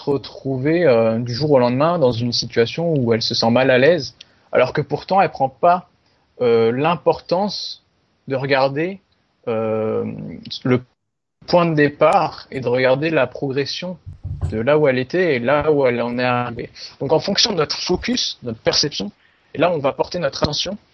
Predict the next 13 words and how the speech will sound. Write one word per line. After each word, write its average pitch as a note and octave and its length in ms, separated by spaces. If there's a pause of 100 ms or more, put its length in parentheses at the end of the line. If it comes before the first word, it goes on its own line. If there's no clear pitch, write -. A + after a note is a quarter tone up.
(320)
eh C3+ 60
ben, C3+ 80
c'est - 100
quelque D3 180
chose F3+ 180
qui - 100
peut D#3+ 200 (480)
tout G#3 120
changer. B2+ 400 (600)
Et D3 80
si - 160
on G#3+ 100
commence F#3 520